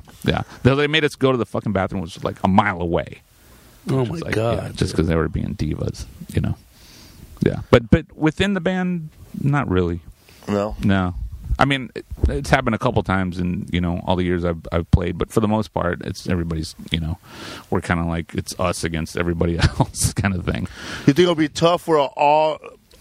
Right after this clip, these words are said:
Speaker 3: Chicano, Mexican-American heavy metal band to be successful
Speaker 1: Probably.
Speaker 3: without a, without a lead white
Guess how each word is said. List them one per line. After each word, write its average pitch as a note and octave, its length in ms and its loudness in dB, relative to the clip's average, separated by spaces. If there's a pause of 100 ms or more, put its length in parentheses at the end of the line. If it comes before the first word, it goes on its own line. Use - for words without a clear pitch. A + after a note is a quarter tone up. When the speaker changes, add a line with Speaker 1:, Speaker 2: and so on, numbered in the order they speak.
(300)
Speaker 3:
Chicano, C3+ 960 2
Mexican-American B2+ 760 0
heavy B2+ 160 0
metal B2 240 2
band B2 360 -2
to A2 120 0 (420)
be A#2+ 80 2
successful C3 600 0 (300)
Speaker 1:
Probably. G#2+ 280 6
Speaker 3:
without A2 160 2
a, F2+ 40 -12
without A2 340 2
a - 20 -6
lead A#2+ 300 -2 (300)
white A#2 280 4